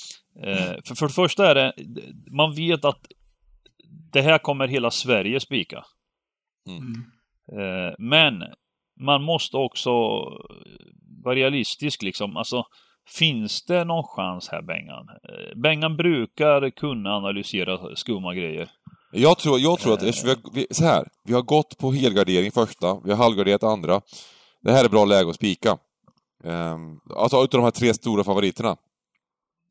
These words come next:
Speaker 1: Mm.
Speaker 2: Ehm, och, eh, det, och det kan vara så att vi, att, eh,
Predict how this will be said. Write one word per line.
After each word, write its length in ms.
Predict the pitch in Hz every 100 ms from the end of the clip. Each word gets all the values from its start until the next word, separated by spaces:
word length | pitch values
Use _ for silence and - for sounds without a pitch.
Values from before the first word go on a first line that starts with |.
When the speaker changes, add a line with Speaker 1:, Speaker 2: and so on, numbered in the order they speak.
| -
Speaker 1:
Mm. 120 | 123
Speaker 2:
Ehm, 400 | 95 92 92 113 - - - - - _ _ _ _ _
och, 400 | 110 - _ -
eh, 220 | 107 104
det, 180 | 92 58 -
och 240 | - 58 - 104
det 60 |
kan 160 | 120 147
vara 160 | 131 147
så 200 | 120 98
att 160 | -
vi, 340 | 95 107 101 95 - _ _ -
att, 320 | 95 -
eh, 60 | -